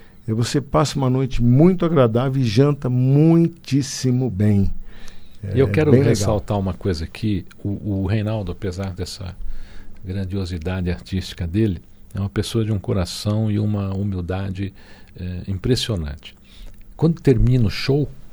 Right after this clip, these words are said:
Speaker 2: você consegue tirar uma foto com ele. Acredita nisso ou não?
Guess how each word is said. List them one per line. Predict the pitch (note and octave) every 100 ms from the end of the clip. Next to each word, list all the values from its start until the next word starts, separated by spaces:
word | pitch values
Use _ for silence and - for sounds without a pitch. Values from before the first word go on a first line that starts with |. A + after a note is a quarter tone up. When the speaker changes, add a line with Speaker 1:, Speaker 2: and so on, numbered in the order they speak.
| - - - -
Speaker 2:
você | -
consegue | - E3+ - F#3+
tirar | G3 G#3 A3
uma | G#3+
foto | G3 - G3+ F#3
com | - G#3+
ele. | D#3 C#3
Acredita | A2 A2 G3 F3
nisso | C#3+ B3+ C4+
ou | F#3+
não? | A#2